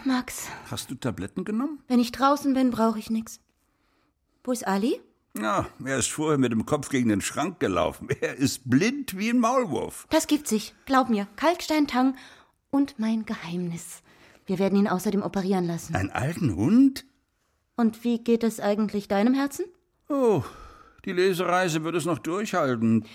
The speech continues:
Speaker 1: Ich hab übrigens die Nachbarn kennengelernt. Der Volvo-Fahrer ist auch grad erst hergezogen.
Speaker 2: Welcher Volvo-Fahrer?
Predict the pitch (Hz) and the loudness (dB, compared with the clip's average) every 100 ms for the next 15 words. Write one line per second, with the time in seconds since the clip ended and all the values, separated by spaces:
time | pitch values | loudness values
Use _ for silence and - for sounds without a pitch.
0 | - - 214 220 - 240 233 220 - 208 | -16 -10 -4 -4 -2 0 0 0 0 0
1 | 302 - 156 160 160 160 160 160 160 170 | 0 -2 -6 -6 -4 -2 -2 -2 -4 -8
2 | - - - - - - - 170 175 220 | -10 -20 -20 -20 -20 -20 -12 -4 0 0
3 | - 208 196 180 - 196 202 - 175 175 | 0 0 0 -2 -2 -2 -2 -2 -2 -2
4 | 170 - 185 180 - 185 175 98 95 95 | -6 -2 -2 -2 -4 -4 -2 0 0 -2
5 | 76 95 180 214 117 107 95 101 | 0 0 0 -2 -4 -6 -6 -10